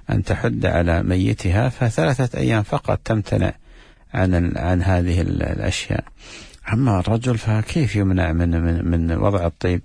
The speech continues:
حتى لو كان ذهب إلى عزا؟ ما له علاقة هذا، وليس هذا يعني عدم احترام أو تقدير، بالعكس بل هذا طيب. إذا جلس بين الناس أو سلم على المصابين لا شك بأن هذا طيب، ما له علاقة.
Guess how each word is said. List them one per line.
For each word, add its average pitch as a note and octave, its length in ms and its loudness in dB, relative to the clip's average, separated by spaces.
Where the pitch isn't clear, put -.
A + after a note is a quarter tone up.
حتى - 300 -4
لو B2+ 120 2
كان F#2+ 280 0
ذهب F#2 340 2
إلى E2 260 0
عزا؟ E2+ 420 0
ما C3+ 100 2
له C#3 60 2
علاقة A2+ 460 -2
هذا، E2 240 -2
وليس A#2 340 0
هذا G2+ 460 0
يعني F2 360 0
عدم F2+ 340 0
احترام E2+ 560 0
أو D#2+ 100 2
تقدير، D#2+ 520 -6
بالعكس A2 360 -2
بل G2+ 140 2
هذا B2 220 2
طيب. B2+ 380 -2
إذا F#2 140 0
جلس G#2+ 300 0
بين F2+ 240 0
الناس F2 600 0
أو F2+ 100 -4
سلم F#2 400 0
على E2+ 260 0
المصابين F2+ 680 0
لا G#2 180 0
شك - 300 -4
بأن G2 280 0
هذا A2 220 2
طيب، A2 420 -4
ما G2+ 160 0
له A#2 60 0
علاقة. A2 440 0